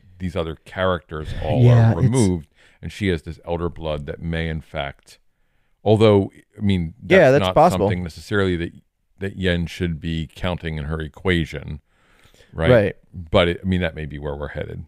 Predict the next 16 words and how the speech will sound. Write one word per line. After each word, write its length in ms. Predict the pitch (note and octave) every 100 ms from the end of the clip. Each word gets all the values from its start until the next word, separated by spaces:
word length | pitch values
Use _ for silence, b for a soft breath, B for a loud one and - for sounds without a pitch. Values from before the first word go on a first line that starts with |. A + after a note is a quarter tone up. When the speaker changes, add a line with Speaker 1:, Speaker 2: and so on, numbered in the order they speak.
| _ _ _ _
Speaker 2:
Yeah, 180 | D#3 D#3
that's, 220 | B2 C3 -
that's 220 | C#3+ -
totally, 400 | D#3+ C#3+ B2+ C3
that's 240 | A#2 -
totally 280 | - C3+ B2+
possible. 600 | - A#2+ A#2 A2+ A2+ A#2+ -
Um, 520 | B2 A2+ A2 G#2 G2+ _ _ _ _ _ _
I 120 | A#2+ A2+
think, 280 | - F#3 -
I 60 | C3
don't 100 | D#3
know 60 |
if 100 | D3+
they've 180 | C3 A2
described 640 | A#2+ - B2 B2 A2+ _